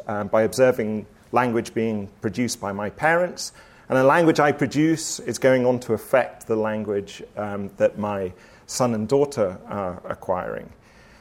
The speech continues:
And so what this means is that we have this, um, process of cultural transmission of language through this mapping from, um, external, uh, production of, uh, language and an internal, some internal representation of language.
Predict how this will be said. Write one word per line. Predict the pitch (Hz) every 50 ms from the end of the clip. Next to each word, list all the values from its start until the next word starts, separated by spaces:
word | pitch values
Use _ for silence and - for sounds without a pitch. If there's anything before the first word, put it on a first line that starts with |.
| - - _
And | - 143
so | - - 170
what | 147 202 - 170
this | 208 208 -
means | 175 170 170 160 165
is | 147 -
that | - 139 -
we | 147 143
have | 127 151 151 143 - -
this, | 139 135 135 - - - - 131
um, | 131 123 120 123 120 -
process | - - 175 180 190 185 - - 151 - - 135
of | - -
cultural | - - 156 151 151 - - - 131 123 131 127
transmission | - - 127 123 120 - 120 117 113 - - 113 107
of | - -
language | 104 101 104 98 - - - - - - - - - - - - -
through | - 135 139 139 135 123
this | 123 120 107 - - - - - - _
mapping | - 135 135 127 - - 131 120
from, | - 120 107 104 110 107 - - - - - -
um, | - 110 107 107 107 -
external, | 127 123 - - - 143 143 143 131 127 117 113 110 113 - -
uh, | 107 104 98 98 98
production | 92 - - 123 104 180 185 - - 160 165
of, | 160 139 - - - -
uh, | 131 131 127 131
language | 131 139 139 139 135 131 135 131 131 -
and | 117 110
an | 113 117 120
internal, | 123 120 120 - - 117 110 113 110 110 104 110 - - -
some | - - 113 107
internal | 110 123 123 123 - 127 117 107 107 104
representation | 110 - - - 104 98 - 113 107 98 - - 92
of | 92 -
language. | 95 87 - - - - - -